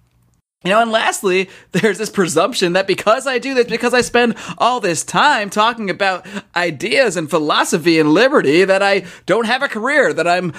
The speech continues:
some sort of losertarian who lives in my mom's basement, <laughs> or that I, you know, I sacrifice it. And there, there are a lot of sacrifices I make,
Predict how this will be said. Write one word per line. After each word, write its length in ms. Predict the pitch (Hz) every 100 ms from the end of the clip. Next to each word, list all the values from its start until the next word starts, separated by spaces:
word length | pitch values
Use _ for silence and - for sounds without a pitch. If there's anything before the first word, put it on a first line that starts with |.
| -
some 180 | - 233
sort 220 | 247 247
of 80 | 226
losertarian 880 | 226 269 254 247 247 277 269 175 151
who 100 | 170
lives 260 | 185 208
in 60 | 214
my 140 | 214
mom's 320 | 214 214 208
basement, 600 | 170 208 240 240 160 147 131 - 135 -
<laughs> 340 | 170 190 -
or 180 | - 156
that 160 | 175 180
I, 160 | 165 185 170
you 60 |
know, 80 | 170
I 140 | 180 180
sacrifice 720 | 196 190 226 247 175 139 147
it. 100 | 160
And 140 | 220
there, 100 | 269
there 100 | 349
are 200 | 392 381
a 20 | 220
lot 220 | 175 160
of 100 | 143
sacrifices 720 | 175 143 143 151 143 139 143
I 100 | 143
make, 400 | 135 147 180